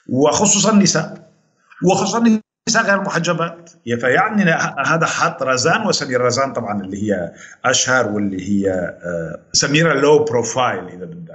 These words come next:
و-، وعلى كل حال سمور كانت موجودة مؤقتا، يعني كان الغرض إنه بس يتيسر الأمر تنضم لي، يعني ما كان، كان مستحيل تطلع معي لما أنا قدرت أطلع بعدين. باختصار حطمت تجربة أنا برأيي كان ممكن تكون، آه،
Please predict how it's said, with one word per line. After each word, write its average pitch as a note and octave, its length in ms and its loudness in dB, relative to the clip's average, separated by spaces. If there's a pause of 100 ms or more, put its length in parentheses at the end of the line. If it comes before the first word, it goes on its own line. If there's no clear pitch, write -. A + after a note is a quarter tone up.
(360)
و-، D#3+ 220 4
وعلى G#3 220 4
كل A3 60 0
حال A#3 120 2
سمور A3+ 240 0
كانت A3 160 0
موجودة G3+ 260 2
مؤقتا، G#3+ 420 0
يعني B2+ 280 -2
كان D3+ 280 0
الغرض C3+ 600 -2
إنه B2+ 220 -6
بس C3+ 280 0
يتيسر B2+ 440 -4
الأمر B2+ 300 -6
تنضم E3 400 0
لي، D3 260 0
يعني G2 260 -4
ما C3 160 -2
كان، A#2 280 -4 (280)
كان C#3+ 160 -2
مستحيل A#2+ 420 -2
تطلع A2 320 -2
معي A#2+ 160 0
لما G2+ 340 -6
أنا G#2 100 -8
قدرت G2 320 -12
أطلع G2 260 -14
بعدين. E2 400 -14 (840)
باختصار A#3 460 2
حطمت A3+ 600 0
تجربة F#3 540 0
أنا C#3+ 120 -6
برأيي D3+ 500 -4
كان B2+ 560 -2
ممكن C3 540 -4
تكون، C3 880 -4 (240)
آه، G2 440 -8